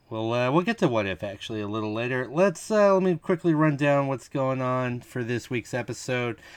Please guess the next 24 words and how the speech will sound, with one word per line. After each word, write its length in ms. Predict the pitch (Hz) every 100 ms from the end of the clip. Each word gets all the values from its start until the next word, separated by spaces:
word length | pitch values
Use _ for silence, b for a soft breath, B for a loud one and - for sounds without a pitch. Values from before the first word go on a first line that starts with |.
| b b
We 120 | 123
have 140 | 131 113
a 40 |
very 340 | 113 143 143 131
sad, 500 | - 135 131 131 117
and 140 | 113
this 160 | 131 139
is 60 |
happening 760 | 156 165 185 170 143 135 113 117
way 240 | 131 143
too 220 | 147 143 123
frequently, 440 | 147 131 120 110
honestly. 540 | 110 110 104 110 104 - b b b -
We've 140 | 110
got 220 | 127 117
a, 260 | 117 113 113
an 160 | 104 110
R 180 | 117 120
I 60 | 117
P 380 | - 123 120
up 120 | 113 110
at 80 |
the 80 | 101
top. 480 | 101 120 117 113 -